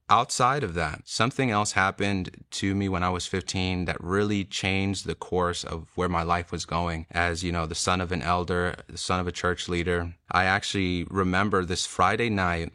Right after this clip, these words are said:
we used to have Friday services at seven thirty, and I remember this Friday night, I was fed up with going to church. I remember Fridays, you know, I just wanted to stay home,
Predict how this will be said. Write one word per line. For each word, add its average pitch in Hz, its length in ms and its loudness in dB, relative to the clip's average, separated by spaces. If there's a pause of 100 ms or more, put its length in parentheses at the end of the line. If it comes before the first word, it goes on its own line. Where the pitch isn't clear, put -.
we 87 60 -4
used 92 140 -4
to 95 60 2
have 90 120 0
Friday 90 360 0
services 87 460 -2
at 76 100 -4
seven 87 280 -2
thirty, 87 260 0
and 85 100 0
I 87 40 0
remember 95 240 0
this 87 200 -2
Friday 98 420 0
night, 92 540 0
I 127 80 2
was 202 180 0
fed 127 260 2
up 110 160 0
with 95 120 -2
going 82 200 -2
to 78 60 -6
church. 82 380 -2
I 98 60 2
remember 104 260 0
Fridays, 95 800 0 (100)
you 95 120 0
know, 90 100 0
I 85 140 0
just - 200 -8
wanted 87 160 0
to 80 40 -6
stay 90 280 -2
home, 92 540 0